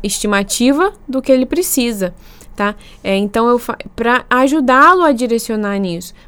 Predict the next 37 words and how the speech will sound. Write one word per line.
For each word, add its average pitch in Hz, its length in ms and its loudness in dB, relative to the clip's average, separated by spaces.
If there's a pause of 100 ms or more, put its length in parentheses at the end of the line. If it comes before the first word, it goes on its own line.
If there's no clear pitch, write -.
(100)
mas 208 340 -4
falo 226 460 2
pra 320 180 -2
ele 294 200 2
também, 330 400 -2 (320)
mesmo 320 400 0
passando 285 320 0
as 240 100 -4
quantidades, 220 640 -2
também 247 260 -2
falo, 254 280 0
"Ó, 240 160 4 (360)
eu - 60 -10
passei 220 240 0
essa 262 140 0
quantidade 269 500 2
aqui, 214 280 -2 (240)
mas 190 120 -8
você 202 200 -4
come 220 280 -2
até 220 200 -2
se 262 100 -2
sentir 339 220 -2
satisfeito. 220 680 -4 (260)
Se - 120 -20
você 214 200 -2
se 285 100 -4
sentir 302 200 -2
satisfeito 226 500 -2
com 196 120 -4
menos, 208 480 0
você 190 240 -6
para, 294 500 2 (220)
ok? 190 340 -10
Você 214 240 -12
para." 285 460 -2 (460)
Então, 240 460 -2